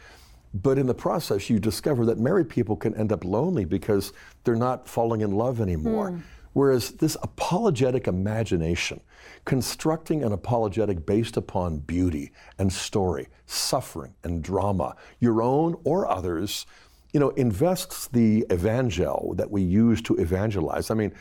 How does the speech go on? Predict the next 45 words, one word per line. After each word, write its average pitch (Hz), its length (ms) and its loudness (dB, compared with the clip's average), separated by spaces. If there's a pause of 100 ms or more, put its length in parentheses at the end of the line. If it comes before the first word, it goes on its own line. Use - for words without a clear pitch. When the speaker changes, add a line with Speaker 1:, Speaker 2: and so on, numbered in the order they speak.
(340)
Speaker 1:
there 156 280 4
is 117 220 0
the 113 100 2
greatest 104 520 0
suffering 104 500 -4
of 98 140 -2
all. 120 280 -2 (280)
Why 127 260 2
can't 165 420 -2
God 131 320 -2
just 139 240 0
forgive 127 460 0
us? 285 320 0 (160)
Speaker 2:
<laughs> - 160 -8
Speaker 1:
Why 147 240 2
does 185 160 2
he 170 100 4
have 131 240 0
to - 80 -4
become 127 440 0
man 113 300 2
and 117 220 2
die? 117 440 -4 (340)
I 113 80 0
mean, 123 160 2 (160)
Allah 139 320 2
will 101 160 0
just 95 220 -2
forgive. 87 520 0
There 135 140 0
is 117 180 -2
no 139 160 0
incarnation, 110 720 -2
no 117 120 2
paschal 117 460 -4
mystery. 101 360 0 (420)
And 131 140 2
so 123 160 2
suffering 180 500 -2
has 107 220 0
to - 160 -4
enter 110 220 2
into 120 300 2
the 95 100 2
dramatic 98 680 0